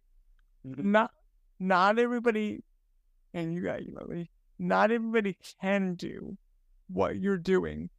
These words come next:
Speaker 2: at the speed and the magnitude of what you guys are doing, and I'm so proud of you guys.
Speaker 1: Hey, thank you.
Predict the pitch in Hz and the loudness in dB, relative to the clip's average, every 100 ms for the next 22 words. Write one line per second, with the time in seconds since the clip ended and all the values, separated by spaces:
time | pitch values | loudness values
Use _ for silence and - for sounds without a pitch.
0 | _ _ - 175 - 170 - - - 208 | _ _ -4 -4 -2 -2 -4 -8 -2 0
1 | 220 226 226 190 190 185 180 127 156 180 | 2 2 -2 -2 0 2 2 2 0 0
2 | 185 - 190 196 185 - - - 185 185 | -2 -2 -4 -4 -4 -6 -6 -4 -4 -4
3 | - - 190 - - - 190 180 185 185 | -8 -6 -6 -6 -8 -8 -8 -4 -4 -2
4 | 185 - - _ _ _ _ _ _ _ | -4 -4 -6 _ _ _ _ _ _ _
5 | _ _ _ - 143 117 - _ 107 - | _ _ _ 2 4 4 0 _ -6 -4
6 | - 95 90 85 | -2 0 2 0